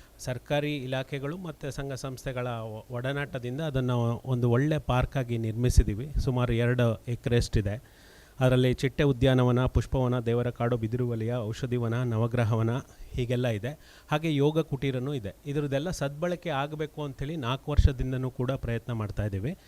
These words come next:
ಈಗಾಗಲೇ ಪ್ರತಿ ವರ್ಷ, ಆ, ಚಿತ್ರಕಲಾ ಸ್ಪರ್ಧೆನ ಏರ್ಪಡಿಸ್ಕೊಂಡು ಬರ್ತಾ ಇದ್ವಿ. So ಈ ವರ್ಷ ಕನ್ನಡ ರಾಜ್ಯೋತ್ಸವ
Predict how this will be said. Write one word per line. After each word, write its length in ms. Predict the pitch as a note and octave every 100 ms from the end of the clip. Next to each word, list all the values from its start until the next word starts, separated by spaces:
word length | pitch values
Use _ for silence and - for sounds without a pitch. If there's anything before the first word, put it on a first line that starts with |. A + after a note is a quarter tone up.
| - - - -
ಈಗಾಗಲೇ 640 | C3+ C3 C#3 D3 F3 F3 E3
ಪ್ರತಿ 360 | - C3 E3
ವರ್ಷ, 280 | D#3+ C#3+ - D#3+ D#3+ - - C#3
ಆ, 180 | B2
ಚಿತ್ರಕಲಾ 720 | A2+ - C#3+ C#3+ C#3 C#3+ C#3+ A#2+ - -
ಸ್ಪರ್ಧೆನ 520 | - - C3 B2 D3+ D3
ಏರ್ಪಡಿಸ್ಕೊಂಡು 720 | C3+ - B2+ - - C3+ A#2+
ಬರ್ತಾ 280 | A#2 -
ಇದ್ವಿ. 360 | A2 F#2 F#2+ F3+ - - - - -
So 140 | D#3 C#3+
ಈ 200 | D#3+ F#3+
ವರ್ಷ 260 | E3 -
ಕನ್ನಡ 380 | F3+ - C#3+ D3+
ರಾಜ್ಯೋತ್ಸವ 640 | D#3 C#3+ D3+ D3 C#3+ C#3+